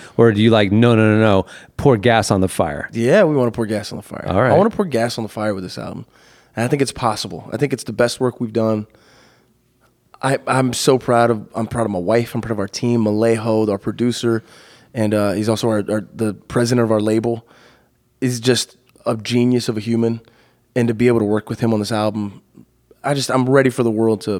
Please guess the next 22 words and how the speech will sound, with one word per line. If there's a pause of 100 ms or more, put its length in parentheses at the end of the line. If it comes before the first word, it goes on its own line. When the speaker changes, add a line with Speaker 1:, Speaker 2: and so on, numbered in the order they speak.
(120)
Speaker 2:
to
hear
it,
to
consume
this
album, (400)
and
to
see
what
we've
got
for
him
live.
And (840)
I
wanna,
yeah,
I
wanna